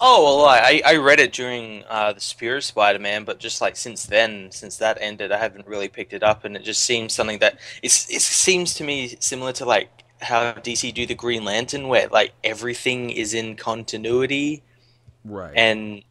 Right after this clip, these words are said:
Speaker 1: yeah, it just seems like a lot to take in.
Speaker 2: A-, a-, and it's been the same guy writing it for, like, almost ten years now, so you feel like, "Oh, do I gotta go back?"
Speaker 1: Yeah,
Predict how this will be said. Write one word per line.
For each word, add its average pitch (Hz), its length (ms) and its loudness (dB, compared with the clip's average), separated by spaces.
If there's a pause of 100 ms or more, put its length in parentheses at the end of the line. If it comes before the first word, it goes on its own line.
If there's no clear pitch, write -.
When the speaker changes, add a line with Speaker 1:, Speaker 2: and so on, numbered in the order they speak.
(160)
Speaker 1:
yeah, 113 340 6
it 107 200 -2
just 123 200 0
seems 120 260 -2
like 107 180 4
a 104 60 -2
lot 107 280 0
to - 80 -20
take 101 280 -4
in. 95 260 -8 (580)
Speaker 2:
A-, 107 40 -14
a-, 123 320 -10
and 127 100 -10
it's 113 140 -14
been 113 160 -12
the 107 80 -14
same 107 340 -10
guy 95 240 -6
writing 90 400 -10
it 82 140 -12
for, 95 100 -14
like, 87 220 -12
almost 82 320 -16
ten 90 200 -12
years 85 320 -14
now, 82 200 -16
so 98 120 -16
you 87 140 -14
feel 98 240 -12
like, 95 160 -8
"Oh, 92 100 -8
do 90 100 -12
I 95 100 -10
gotta 98 160 -8
go 98 160 -8
back?" 98 400 -12 (880)
Speaker 1:
Yeah, 104 340 4